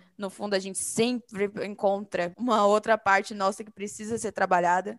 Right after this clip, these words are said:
e ela vem através dessas conversas que estamos tendo hoje, através de livros, redes e outras informações que muitas vezes a gente não tava nem sabendo.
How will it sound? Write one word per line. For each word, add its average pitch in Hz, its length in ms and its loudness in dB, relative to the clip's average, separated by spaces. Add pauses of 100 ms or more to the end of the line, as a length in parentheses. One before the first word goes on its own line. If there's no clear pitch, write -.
e 196 100 -4
ela 190 440 4
vem 185 320 0
através 180 420 -2
dessas 185 320 -2
conversas 226 540 0
que 180 120 -18 (240)
estamos 185 320 -8
tendo 180 320 -6
hoje, 180 600 -6 (160)
através 185 680 -4 (100)
de 180 280 -12 (160)
livros, 190 760 -8
redes 180 840 -2
e 185 220 -6
outras 220 260 -4
informações 226 540 -6
que 247 100 -12
muitas 247 240 -6
vezes 247 320 -6 (160)
a 226 60 -4
gente 247 320 -10
não 277 240 -6
tava 370 280 -4
nem 403 160 -10
sabendo. 220 720 -2